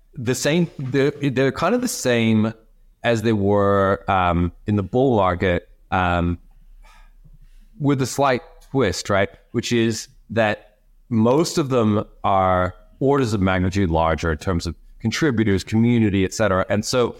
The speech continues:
getting things done is hard, right? Um, you know, getting things done, maintaining momentum and progress is hard. Um, it just takes longer to get things done. Um, you know, back in the day, it was, like, thirty people voting in a Discord poll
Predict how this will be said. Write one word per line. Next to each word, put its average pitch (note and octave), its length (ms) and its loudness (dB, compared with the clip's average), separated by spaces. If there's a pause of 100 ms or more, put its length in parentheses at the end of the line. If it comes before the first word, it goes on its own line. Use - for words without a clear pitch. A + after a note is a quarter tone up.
(280)
getting C#3+ 360 0
things G#2+ 300 0
done F#2+ 300 0
is D#2 120 -6
hard, - 300 -14 (560)
right? F2+ 160 -4 (280)
Um, F2 440 0 (100)
you G#2+ 100 -2
know, F#2+ 160 2
getting C3+ 320 -2
things C3 220 0
done, G2+ 420 0 (560)
maintaining B2 440 0
momentum G2+ 460 0
and F2+ 80 -4
progress F2+ 420 0
is F2+ 120 -8
hard. F2+ 460 -2 (140)
Um, F2 200 0
it E2 40 -10
just G2 160 -4
takes - 260 -4
longer E2 320 0
to F#2+ 60 -2
get E2+ 180 -2
things E2 220 -6
done. A2 380 -4 (240)
Um, E2 560 0
you G#2 100 0
know, F2 140 2
back G2 280 -4
in G#2+ 60 0
the F2+ 80 0
day, F#2+ 260 0
it E2 60 2
was, E2+ 180 -2
like, E2+ 280 -2 (300)
thirty G2 260 0
people F2+ 320 0
voting F2 380 2
in E2 60 2
a D#2+ 60 0
Discord E2+ 440 -4
poll C#2+ 300 -4